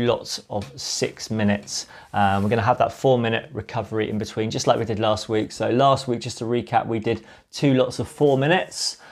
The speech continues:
Um, so we're gonna increase it now up to six minutes, which is the furthest we've done in the time for running. Um, but don't worry, it's just two repetitions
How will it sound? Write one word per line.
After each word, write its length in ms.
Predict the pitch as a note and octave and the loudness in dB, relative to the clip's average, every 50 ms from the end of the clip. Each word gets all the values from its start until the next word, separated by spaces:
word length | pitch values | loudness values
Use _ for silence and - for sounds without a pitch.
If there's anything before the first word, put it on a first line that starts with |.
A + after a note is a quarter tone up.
| - - - | -20 -20 -12
Um, 380 | - G#2+ A2 G#2+ G#2+ G#2+ G#2+ G2+ | -8 -6 -4 -2 -2 -2 -4 -4
so 200 | - A2+ G#2+ G#2+ | -2 0 0 2
we're 120 | A2+ A2+ | 2 2
gonna 220 | G#2+ B2 A2+ A2+ | 4 2 2 2
increase 600 | - - B2+ C3+ C3 C3+ - - - B2+ - - | 2 0 0 0 0 0 -2 0 0 -2 0 -2
it 80 | - - | -4 -2
now 200 | A2 A2 G#2+ - | 0 0 0 0
up 160 | G#2+ G#2+ - | 0 -2 -4
to 120 | - - G#2 | -6 -8 -6
six 300 | - - B2 - - A2 | -4 -4 -4 -4 -2 -2
minutes, 280 | G#2+ G#2 G#2+ - - | -2 -2 -2 -2 -6
which 200 | - G#2 - - | -8 -8 -6 -6
is 160 | G#2 G2+ - | -6 -6 -8
the 280 | - - A2+ A2 G#2 - - - - - - - - - - | -4 -2 0 0 0 -2 -10 -20 -20 -20 -20 -20 -20 -20 -20
furthest 500 | - - - E3 E3 E3 D#3 D3 D3 - | -8 0 4 6 8 8 6 4 4 2
we've 200 | D3+ C#3 - - | 0 0 2 2
done 260 | C#3+ C3 C3+ C3+ C3+ | 4 4 4 2 0
in 480 | B2+ - A#2+ B2 A#2+ A#2 A#2 A#2 A#2 - - | -4 -4 -4 -4 -2 -2 -2 -4 -6 -6 -8
the 400 | - G#2 A2 A#2+ A#2 A2+ A#2 - - | -8 -4 -2 -2 -2 -2 -4 -6 -8
time 420 | - - - B2+ B2+ B2+ B2+ B2 | -10 -6 0 2 2 4 2 0
for 120 | G#2+ - A2+ | -2 -2 -2
running. 480 | G#2 A2 A2+ A2+ C3 D3 F3 F#3 - - - - - - - | 0 2 2 2 2 2 0 -2 -4 -8 -18 -20 -18 -12 -8
Um, 160 | G2+ A2 A2+ | -6 -4 -4
but 120 | A2 - | -2 2
don't 180 | - D3 D3 C#3+ | 2 2 2 4
worry, 180 | B2 A#2+ A#2 | 2 2 2
it's 100 | G#2 G#2+ | 2 0
just 200 | - A#2 - - | -4 -4 -6 -6
two 240 | - - E3+ D#3 C#3 | -2 2 4 4 4
repetitions 840 | B2 A#2+ G#2 - - - - G#2 - - A#2 A2 G#2 G#2 G#2+ G#2 G#2 | 4 0 -2 -4 -8 -8 -6 -6 -4 -2 -2 0 0 0 -2 -4 -6